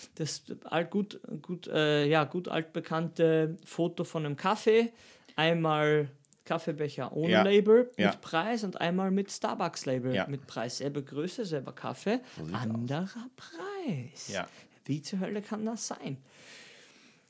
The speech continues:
Speaker 1: Marketing ist die Antwort. Nur was das ist, ja, das, da muss ich wieder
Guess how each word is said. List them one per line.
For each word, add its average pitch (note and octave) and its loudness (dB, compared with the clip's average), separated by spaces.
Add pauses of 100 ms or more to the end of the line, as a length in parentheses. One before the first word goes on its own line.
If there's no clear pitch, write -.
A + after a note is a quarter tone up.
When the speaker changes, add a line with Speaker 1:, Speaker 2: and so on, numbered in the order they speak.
(120)
Speaker 1:
Marketing F#3+ 2
ist - -2
die - -2
Antwort. G#3 0
Nur D#3+ 2
was F3 2
das F#3+ 2
ist, - 2
ja, E3 2
das, E3 -6
da F3 4
muss E3+ 2
ich A#3+ 0
wieder D3+ 2